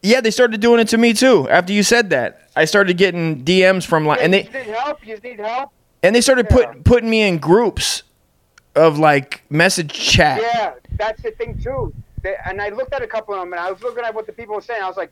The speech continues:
Speaker 2: "No, no, no, no, no, no. Not this room. Not this type of room."
Speaker 1: Yeah.
Speaker 2: There was some real hardcore, like, frickin', like, like, you know, like, different, like,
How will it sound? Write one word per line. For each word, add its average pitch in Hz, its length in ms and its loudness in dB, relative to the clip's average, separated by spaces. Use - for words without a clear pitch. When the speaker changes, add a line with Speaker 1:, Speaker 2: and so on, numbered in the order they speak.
Speaker 2:
"No, 175 220 -8
no, 160 140 -10
no, 131 100 -12
no, 117 100 -16
no, 92 120 -20
no. - 80 -18
Not 147 180 -12
this 143 140 -12
room. 95 120 -20
Not 143 160 -14
this - 160 -18
type - 220 -12
of 101 80 -20
room." - 160 -20
Speaker 1:
Yeah. 156 200 0
Speaker 2:
There 180 80 -6
was 196 80 -12
some 175 180 -12
real 220 160 -6
hardcore, 185 520 -6
like, 156 240 -8
frickin', 165 340 -16
like, 143 200 -12
like, 135 220 -12
you 147 80 -18
know, 175 120 -8
like, 151 220 -10
different, 170 340 -14
like, 135 180 -10